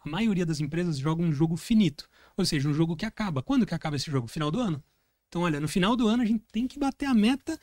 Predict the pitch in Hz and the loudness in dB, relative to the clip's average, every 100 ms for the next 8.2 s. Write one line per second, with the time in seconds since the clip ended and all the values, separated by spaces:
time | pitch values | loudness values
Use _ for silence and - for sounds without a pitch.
0 | _ - - 190 - - _ - 302 269 | _ -4 0 0 0 -8 _ -8 -4 0
1 | 214 190 - 131 131 220 247 131 - - | 0 -2 -4 -6 -6 -8 -6 -6 -8 -20
2 | - _ _ - 214 277 294 185 160 151 | -20 _ _ -8 -4 0 2 2 2 0
3 | 135 139 139 208 208 165 214 196 214 247 | 0 -4 -4 -2 -2 -2 -2 -2 -4 -4
4 | 240 240 294 302 196 131 113 233 214 214 | -4 -2 0 2 2 0 -6 -10 -6 -4
5 | 220 156 - - _ - 196 247 233 226 | -2 -4 -6 -20 _ -6 -2 0 0 0
6 | 196 180 180 202 254 240 226 214 202 240 | 0 -2 -2 0 2 2 2 2 2 -2
7 | 160 139 165 196 165 170 - 135 151 214 | -6 -6 -6 -4 -2 -4 -4 -2 0 0
8 | 220 | 0